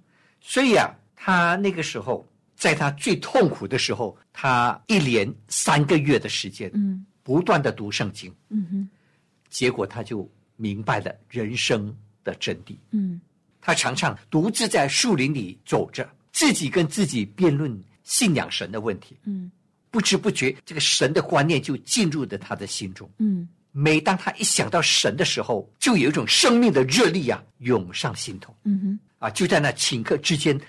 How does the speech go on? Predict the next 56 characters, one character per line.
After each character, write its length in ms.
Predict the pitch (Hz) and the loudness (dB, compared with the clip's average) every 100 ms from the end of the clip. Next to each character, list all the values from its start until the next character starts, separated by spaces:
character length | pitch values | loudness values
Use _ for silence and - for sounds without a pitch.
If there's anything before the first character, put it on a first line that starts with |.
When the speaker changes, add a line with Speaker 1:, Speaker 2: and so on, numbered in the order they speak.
| _ | _
Speaker 1:
他 120 | - | -2
就 100 | 139 | -2
找 260 | 143 - 95 | -2 -2 -2
到 160 | 143 127 | 0 -2
了 120 | 104 - | -2 -8
生 400 | - - 185 156 | -2 2 2 2
命 180 | 170 120 | 0 -2
的 160 | 85 - | -6 -14
意 80 | 127 | -18
义。 180 | - 113 | -14 -4
Speaker 2:
嗯 140 | 202 180 | -4 -2
哼。 220 | 180 180 - _ _ _ | -8 -10 -14 _ _ _
Speaker 1:
后 140 | 180 | 0
来 120 | 139 | 2
他 140 | 113 120 | 0 -4
说 240 | - 107 | -4 -4
啊 80 | 85 - _ | -6 -12 _
：“我 140 | - 131 | 0 0
何 240 | 120 143 | 4 2
必 160 | 156 170 | 2 0
再 180 | 165 139 | 0 -2
寻 240 | - 110 | -2 -6
找 140 | - - | -6 -12
呢？ 80 | - _ _ - | -16 _ _ -4
生 340 | - 262 262 | 2 2 4
命 140 | 262 | 4
的 100 | 196 202 | 4 2
奥 260 | 226 220 | 4 4
秘 200 | 202 175 | 6 4
不 240 | 143 - 175 | 2 -2 0
在 220 | 226 143 - | 2 0 -2
知 240 | - 156 | -2 -2
识 180 | - 107 | -2 -4
中， 240 | 127 117 - _ | -4 -6 -8 _
也 120 | 135 | 0
不 140 | - 139 | 0 0
在 180 | 139 - | 0 -2
哲 300 | - 147 165 | 0 4 4
学 280 | 214 - 113 | 2 0 -2
的 140 | 113 | -2
答 200 | 117 - | -2 -4
案 220 | 95 110 95 | -4 -6 -8
中。 160 | 107 101 _ - | -12 -12 _ -4
生 280 | - 240 233 | 2 4 6
命 200 | 240 185 | 6 4
的 100 | 147 147 | 2 0
意 300 | 240 214 165 | -2 0 -2
义 160 | 120 - | -4 -6
在 200 | - 170 | 2 2
于 320 | 139 113 127 143 _ _ | 2 0 -4 -6 _ _
生 520 | - - 190 151 156 | -2 2 4 4 2
命 260 | 160 120 | 2 0
的 140 | 95 87 76 | -2 -8 -8
源 200 | 90 82 82 | -14 -14 -18
头。” 240 | - 95 - | -18 -18 -10
Speaker 2:
嗯。 340 | 240 185 180 | -6 -6 -6